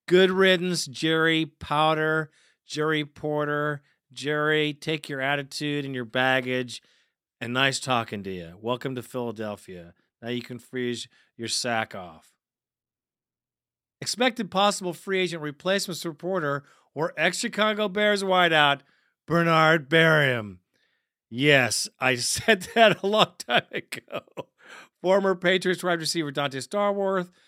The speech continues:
Saints pass catcher Devery Henderson, and former Arizona Cardinals wideout Bryant Johnson.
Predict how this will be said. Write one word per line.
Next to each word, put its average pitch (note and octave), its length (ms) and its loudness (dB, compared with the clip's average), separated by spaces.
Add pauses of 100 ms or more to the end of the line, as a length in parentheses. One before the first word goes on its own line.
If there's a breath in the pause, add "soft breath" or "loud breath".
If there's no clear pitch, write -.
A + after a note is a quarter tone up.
(180 soft breath)
Saints F3+ 440 -2
pass D#3 360 -2
catcher C3+ 420 -6
Devery A2+ 520 -4
Henderson, E3+ 760 -6 (440 soft breath)
and F3 420 2
former F3+ 300 -4
Arizona D#3 440 -2 (120)
Cardinals E3 540 0
wideout A#2+ 500 -2 (180)
Bryant D3+ 580 -2 (280)
Johnson. A2 1040 -8